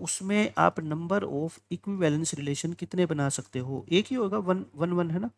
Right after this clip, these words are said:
वन वन वाला जो रिलेशन होगा, number of equivalence relations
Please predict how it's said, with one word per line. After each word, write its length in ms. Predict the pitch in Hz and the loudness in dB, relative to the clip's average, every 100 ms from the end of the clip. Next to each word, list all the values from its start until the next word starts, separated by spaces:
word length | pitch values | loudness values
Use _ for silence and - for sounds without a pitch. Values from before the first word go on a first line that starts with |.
| _ _ _ _ - | _ _ _ _ -2
वन 120 | 165 | 0
वन 140 | 185 190 | 2 4
वाला 180 | 170 160 | 4 4
जो 100 | 156 | 2
रिलेशन 340 | 147 143 151 | 0 -2 -4
होगा, 240 | 131 131 - _ - | -6 -10 -14 _ -10
number 300 | 143 165 196 175 | -6 2 4 4
of 280 | 123 - 220 - _ _ _ _ _ _ 190 | 0 -2 -6 -6 _ _ _ _ _ _ -6
equivalence 580 | - 214 190 160 160 | -2 4 6 6 4
relations 540 | - 143 139 147 143 | 0 -2 0 0 -2